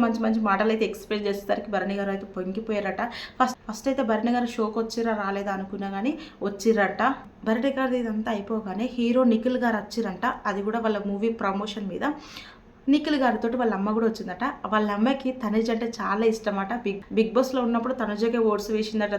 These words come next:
తనుజ వీడియోస్ చూసేదట, తనుజ కోసమే Bigg Boss కూడా చూసేదంట. తనుజ లాంటి అమ్మాయి ఖచ్చితంగా మన ఇంట్లో ఒకరు ఉండాలి అని తను కూడా చెప్పిందంట. అందరు హ్యాపీగా ఫీల్ అయ్యారట. తనుజ అయితే ఇంకా హ్యాపీగా ఫీల్ అయిందంట. హీరో నిఖిల్ గారు ప్రమోషన్ అంతా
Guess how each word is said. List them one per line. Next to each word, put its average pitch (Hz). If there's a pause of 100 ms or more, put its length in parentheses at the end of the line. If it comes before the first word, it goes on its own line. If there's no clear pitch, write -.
తనుజ 190
వీడియోస్ 214 (120)
చూసేదట, 202 (440)
తనుజ 262 (140)
కోసమే 254
Bigg 220
Boss 214
కూడా 233
చూసేదంట. 202 (180)
తనుజ 233 (100)
లాంటి 254
అమ్మాయి 233
ఖచ్చితంగా 233
మన 202
ఇంట్లో 220
ఒకరు 208
ఉండాలి 202 (100)
అని 269 (400)
తను 220
కూడా 262
చెప్పిందంట. 233 (120)
అందరు 220
హ్యాపీగా 208
ఫీల్ 208
అయ్యారట. 190 (120)
తనుజ 190
అయితే 202
ఇంకా 208
హ్యాపీగా 202
ఫీల్ 190
అయిందంట. 180 (880)
హీరో 277
నిఖిల్ 262
గారు 269
ప్రమోషన్ 233
అంతా 233